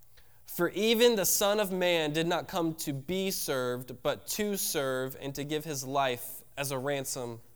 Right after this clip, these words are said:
for many." We start off this story and they go, "We want you to do whatever we, we want you to do for us, whatever we want."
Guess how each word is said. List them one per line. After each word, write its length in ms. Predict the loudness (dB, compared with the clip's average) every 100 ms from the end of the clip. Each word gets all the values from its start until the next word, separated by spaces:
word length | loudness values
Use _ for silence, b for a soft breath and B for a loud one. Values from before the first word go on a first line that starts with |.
| -20 -14
for 480 | -4 -2 -2 -4 -10 -20 -20 b b b b b -8
many." 320 | -6 -6 -10 -18 -20 -20 -20 -20 -20 -20 -20 -20 -20 -20 b b b b b b -20 -20 -2
We 80 | 2
start 360 | 8 10 12
off 220 | 10 8
this 160 | 6 6
story 560 | 6 10 10 10 8 6
and 100 | 6
they 120 | 4
go, 100 | 4
"We 220 | 6 6
want 240 | 6 6
you 80 | 2
to 100 | 2
do 320 | 2 4 4
whatever 580 | 4 6 8 8 8 2
we, 200 | 2 2
we 400 | 0 -4 -2 2
want 180 | 2 2
you 100 | 0
to 80 | 2
do 120 | 0
for 140 | 4
us, 140 | 2 4
whatever 400 | 6 6 6 4
we 140 | 4
want." 320 | 4 4 2